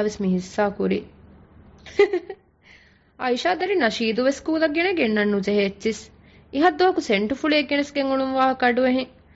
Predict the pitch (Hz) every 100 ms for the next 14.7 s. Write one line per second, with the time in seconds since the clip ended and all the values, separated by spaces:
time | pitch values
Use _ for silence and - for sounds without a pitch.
0 | - - _ - 349 381 359 320 302 277
1 | 277 269 247 247 247 240 233 233 247 247
2 | - _ _ _ - 196 208 214 247 269
3 | 277 311 349 - 208 190 208 269 208 190
4 | 196 - - - - - - 539 - 214
5 | 240 226 - - - 269 247 247 240 208
6 | 202 220 233 220 202 185 220 214 - 226
7 | 208 185 180 190 202 202 196 - - -
8 | - - 269 427 403 269 233 233 240 233
9 | 226 233 214 240 269 208 190 220 214 202
10 | 196 214 208 214 208 220 220 202 175 -
11 | - 190 185 - - - _ _ - 294
12 | 302 240 226 240 240 240 240 226 233 -
13 | - - _ - - - 508 247 180 180
14 | 233 285 220 196 180 180 208